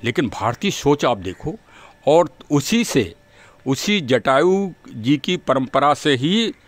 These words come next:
अंग्रेज़ों ने नकल करके विक्टोरिया क्रॉस और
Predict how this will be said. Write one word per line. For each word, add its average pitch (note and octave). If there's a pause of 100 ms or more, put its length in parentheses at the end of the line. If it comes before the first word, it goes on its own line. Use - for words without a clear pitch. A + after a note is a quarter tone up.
(260)
अंग्रेज़ों C#3+
ने F3
नकल D3
करके E3+
विक्टोरिया C3+
क्रॉस E3+ (260)
और C#3